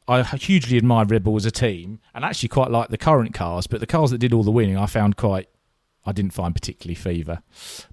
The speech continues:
But, uh, you know, blown diffusers and Sebastian Vettel blowing everyone away, that's certainly worth a mention. And actually, of course, when we ran, to go back to Alex's point about the Brawn, when Autosport ran a, a fan poll to pick out their f-, you know, favourite F one cars, ooh, I think it was about three years ago now,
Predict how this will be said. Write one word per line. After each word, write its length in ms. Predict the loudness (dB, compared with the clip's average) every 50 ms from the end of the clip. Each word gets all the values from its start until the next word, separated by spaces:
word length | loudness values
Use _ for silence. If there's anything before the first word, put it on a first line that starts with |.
| -2
But, 340 | -2 -2 -2 -4 -8 -4 -2
uh, 400 | -2 0 0 0 0 -2 -2 -4 -6 -8 _ _ _ _
you 100 | -2 -2
know, 80 | -2 0
blown 260 | 2 4 6 6 6
diffusers 600 | 4 2 0 0 2 2 2 2 0 -2 0 2
and 100 | 2 0
Sebastian 480 | 0 0 0 0 0 0 0 -2 -2 0
Vettel 260 | 0 0 -2 -2 -2
blowing 280 | 0 0 2 2 2
everyone 320 | 2 2 0 0 2 2 2
away, 400 | 4 2 2 2 2 0 -2 -4 -6 -12 -20 -20 -20 -20 _ _ _ _ 0
that's 180 | 0 2 2 2
certainly 320 | 0 0 0 2 0 0
worth 300 | 0 2 0 0 2 2
a 20 |
mention. 380 | 2 2 2 2 2 2 4 6
And 100 | 6 6
actually, 300 | 4 2 0 -4 -2 -2
of 40 | 0
course, 240 | 0 0 2 2 4
when 120 | 4 6
we 120 | 6 6
ran, 300 | 6 6 6 6 6 6 4
to 120 | 4 0
go 200 | -4 0 0 2
back 160 | 2 2 0 0
to 80 | 0
Alex's 300 | 0 0 -2 -4 -8 -6
point 200 | -2 0 0 0
about 180 | 2 0 0 -2
the 60 | -2
Brawn, 320 | 2 4 6 6 6 6 6
when 180 | 6 6 6
Autosport 400 | 6 4 4 2 0 -2 -2 0
ran 200 | 2 2 4 4
a, 120 | 2 2 0 -4 -10 -12 -6
a 60 | -6 -4
fan 420 | 0 2 2 4 6 6 6 4
poll 260 | 4 2 0 0 0
to 80 | -2 -2
pick 160 | -2 -2 -2
out 140 | -2 -2 -2
their 120 | -2 -2
f-, 200 | -2 -4 -8 -12 -6
you 100 | -4 -2
know, 60 | -2 -2
favourite 480 | 0 0 2 2 2 2 0 -2 -4
F 100 | -4 -2
one 180 | 0 0 0 0
cars, 400 | 0 0 0 0 0 0 -2 -4 -10 -18 -20 -20 -20 -20 -6 0 4
ooh, 140 | 4 4 4
I 60 | 4
think 80 | 2 0
it 80 | -2
was 60 | 0
about 200 | 0 0 -2 0
three 220 | 0 2 2 4 6
years 220 | 6 4 4 4
ago 240 | 0 -2 -4 -4 -4
now, 300 | -4 -4 -4 -4 -4